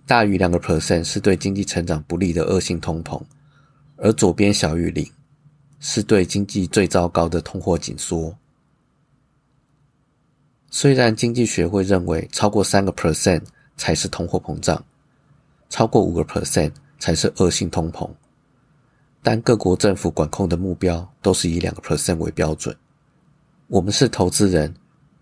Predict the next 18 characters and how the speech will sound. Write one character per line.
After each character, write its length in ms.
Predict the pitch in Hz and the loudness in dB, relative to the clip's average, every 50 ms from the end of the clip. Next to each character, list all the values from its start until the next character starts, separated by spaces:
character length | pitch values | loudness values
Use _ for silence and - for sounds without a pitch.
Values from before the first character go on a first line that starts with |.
| _ - | _ 0
就 180 | - 120 110 | 2 2 4
务 200 | 117 131 123 113 | 4 2 2 2
实 180 | 98 - - 85 | 2 2 0 2
的 180 | - 90 78 | 2 2 2
以 160 | 80 80 78 76 | 2 0 -4 -2
政 260 | - - 104 92 87 | 0 2 2 2 0
府 200 | - - 82 82 | -2 -6 -6 -6
实 160 | - - 85 | -6 -6 -4
际 180 | - - 98 80 | -2 -2 -2 0
管 200 | - - 73 73 | 0 -2 -2 -2
控 220 | - - 90 82 - | -2 -4 -2 -4 -2
标 280 | - - 90 85 90 | -2 0 0 2 0
准 260 | - - - 73 - - _ _ _ _ _ _ _ | 0 0 -2 -4 -4 -6 _ _ _ _ _ _ _
当 180 | - 92 90 90 | -2 0 0 2
为 120 | 87 82 | 2 0
依 180 | 76 80 85 82 | 0 0 -2 -2
据 240 | - - - 85 - | -2 -2 -2 -2 -4
吧。 260 | - - - - | -4 -6 -8 -8